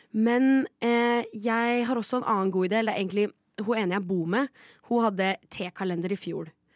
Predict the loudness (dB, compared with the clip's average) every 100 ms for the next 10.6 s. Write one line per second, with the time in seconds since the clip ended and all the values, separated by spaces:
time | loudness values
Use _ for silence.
0 | _ -20 -20 _ -2 0 0 -2 -2 -2
1 | -2 -4 -8 -8 -2 -2 2 2 2 2
2 | 2 2 2 0 0 -2 -4 -4 -6 -12
3 | -20 _ -10 -6 -4 -4 -6 _ _ -20
4 | -20 -8 -4 -2 2 2 0 -4 0 2
5 | 2 0 0 0 2 0 2 2 2 0
6 | 0 2 2 0 0 2 2 0 -2 -2
7 | -2 -6 -18 -2 2 4 4 4 2 -2
8 | -16 -6 -4 0 0 2 2 2 2 2
9 | 2 2 0 0 0 0 0 -2 -4 -2
10 | -2 -2 -2 -2 -2 -6